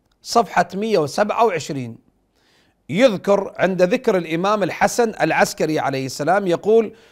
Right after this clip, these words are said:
"ولم يخلف غير ولده أبي القاسم محمد الحجة"، يعني ولد واحد،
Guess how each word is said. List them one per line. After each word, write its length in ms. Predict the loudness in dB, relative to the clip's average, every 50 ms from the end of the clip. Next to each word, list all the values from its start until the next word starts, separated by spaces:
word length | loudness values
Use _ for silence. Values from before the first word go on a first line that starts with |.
| _ _
"ولم 480 | -4 4 6 6 8 8 6 6 4 4
يخلف 840 | 4 2 4 6 4 4 4 4 2 0 0 0 -2 -4 -10 -12
غير 640 | -6 -6 -2 2 4 4 4 4 4 4 4 4 6
ولده 880 | 6 6 6 8 8 8 10 8 8 8 6 0 -4 -4 -4 -6 -6 -10 _ _ _ _ _ _ _ _ _ _ _ _ _ _ _ _ _ _ _ _ _ _ _ _ _ _ _ _ _ _ 4
أبي 180 | 6 6 6 6
القاسم 760 | 4 4 4 6 6 8 8 6 4 0 -2 -2 0 0
محمد 580 | -2 0 2 0 0 2 0 4 4 4 4 4 2 0
الحجة"، 720 | 0 0 0 0 0 0 2 0 0 0 0 -2 -4 -12 _ _ _ _ _ _ _ _ _ _ _ _ _ _ _ _ _ _ _ _ _ _ _ _ _ _ _ _ _ _
يعني 220 | -8 -6 -4 -2 0
ولد 280 | 0 2 2 2 0
واحد، 360 | -2 -2 -2 -4 -6 -10 -14